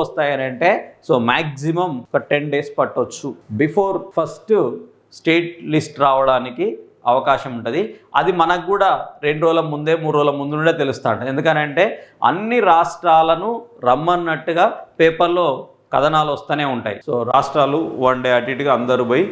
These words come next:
తీసుకొచ్చుకుంటారు కాబట్టి అది వచ్చినాక one or two డేస్లో వీళ్ళు డిస్‌ప్లే లిస్ట్ ఇస్తారు. So అది ఇవాళ రేపు రాదు. So నిన్ననే అన్ని రాష్ట్రాలలో పద్దెనిమిదో తారీఖు తెలంగాణ సంబంధించిన మెడికల్ కాలేజీల యొక్క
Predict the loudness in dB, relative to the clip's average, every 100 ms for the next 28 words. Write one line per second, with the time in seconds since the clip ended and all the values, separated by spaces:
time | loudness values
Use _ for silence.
0 | -6 -6 -4 0 2 2 0 2 4 4
1 | 4 0 -2 -4 -6 0 2 2 0 -4
2 | 0 2 2 0 0 -2 -2 -2 -4 -2
3 | -2 -2 -4 -2 -2 -2 2 4 4 2
4 | 0 -2 -4 -6 -8 -12 -4 2 4 4
5 | 4 4 4 2 0 2 2 2 -4 -8
6 | -16 -4 0 0 2 2 2 0 -6 -18
7 | -14 -2 -2 0 0 2 2 0 -4 0
8 | 0 0 -2 -2 -2 0 -2 0 2 2
9 | -2 -2 -4 -4 -14 -4 0 2 2 0
10 | 0 -4 -6 -6 -4 -2 -2 0 2 2
11 | 0 -2 -4 -4